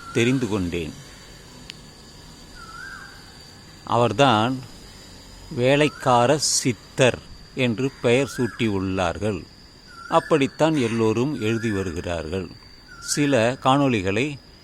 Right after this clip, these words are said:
நான் கேட்டேன். அவருடைய ஜீவசமாதியைத்தான் முதலில் நான் தற்செயலாக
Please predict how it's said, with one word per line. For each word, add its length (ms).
நான் 200
கேட்டேன். 560
அவருடைய 840
ஜீவசமாதியைத்தான் 1300
முதலில் 460
நான் 320
தற்செயலாக 960